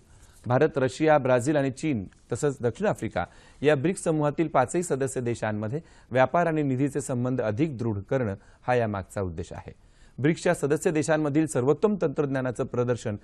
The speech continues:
या मेळाव्यात होणार आहे. स्टार्टअप्सना प्रोत्साहन देणं आणि सदस्य देशांमधल्या तरुण उद्योजकांना एकत्र आणणं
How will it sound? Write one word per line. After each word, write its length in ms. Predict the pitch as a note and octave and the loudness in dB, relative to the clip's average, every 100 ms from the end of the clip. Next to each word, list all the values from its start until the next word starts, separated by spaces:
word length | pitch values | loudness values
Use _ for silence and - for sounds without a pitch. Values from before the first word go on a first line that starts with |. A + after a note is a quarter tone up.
| - _ | -14 _
या 100 | B2 | -2
मेळाव्यात 340 | B2 G#2+ G2+ G2 | 0 2 0 -2
होणार 220 | G2 F2 E2+ | -4 -6 -8
आहे. 100 | - - - - | -12 -18 -20 -8
स्टार्टअप्सना 600 | - C3+ C3 E3+ - E3+ | 2 4 6 4 4 0
प्रोत्साहन 440 | E3 C#3+ - C#3 C3+ | 2 0 0 0 2
देणं 160 | C3 | 2
आणि 140 | D3+ E3+ | 0 -2
सदस्य 360 | - B2+ C3+ | -2 -2 -2
देशांमधल्या 560 | B2 A#2+ B2+ C3 A#2+ C3+ | -2 -2 -2 -2 -2 -2
तरुण 260 | C3 B2+ | 0 0
उद्योजकांना 640 | G#3 C#3 C3 A#2+ A#2+ A2+ G#2 | 2 2 2 2 -2 -4 -4
एकत्र 360 | G2+ - G#2 G#2 | -6 -6 -4 -4
आणणं 260 | A#2 D3+ | -2 -4